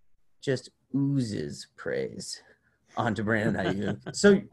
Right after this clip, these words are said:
Speaker 1: I mean, we should be, we should be higher, I think, on Ayuk as a dynasty community than what we are right now as a consensus. Uh,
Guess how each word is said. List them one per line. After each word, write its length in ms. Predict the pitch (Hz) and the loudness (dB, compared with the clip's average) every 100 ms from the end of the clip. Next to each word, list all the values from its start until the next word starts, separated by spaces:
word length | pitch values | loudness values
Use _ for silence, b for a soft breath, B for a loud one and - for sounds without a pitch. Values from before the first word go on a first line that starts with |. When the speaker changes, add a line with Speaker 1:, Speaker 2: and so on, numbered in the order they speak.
| 127 | 6
Speaker 1:
I 40 | |
mean, 160 | 214 214 | 8 8
we 100 | 277 | 6
should 160 | 311 | 4
be, 200 | 240 202 156 | 6 6 8
we 100 | 196 | 4
should 160 | 208 | 4
be 100 | 180 | 4
higher, 520 | 151 131 135 127 120 - | 4 6 8 8 6 2
I 60 | |
think, 140 | 120 123 | 0 4
on 100 | 123 | 4
Ayuk 260 | 117 117 98 | 4 2 0
as 120 | 110 | -2
a 40 | |
dynasty 360 | 101 113 120 107 | 0 0 0 -4
community 340 | 98 117 110 | -2 0 2
than 80 | 104 | 0
what 80 | 104 | -2
we 120 | 82 | -2
are 200 | 80 104 | -2 0
right 200 | 104 104 | 2 2
now 400 | 95 104 110 117 - _ _ _ | 2 0 0 -2 -8 _ _ _
as 140 | - 104 | 0 0
a 40 | |
consensus. 680 | 101 101 127 160 185 180 - _ _ _ | -2 2 2 4 2 2 -6 _ _ _
Uh, 180 | - 110 | 4 6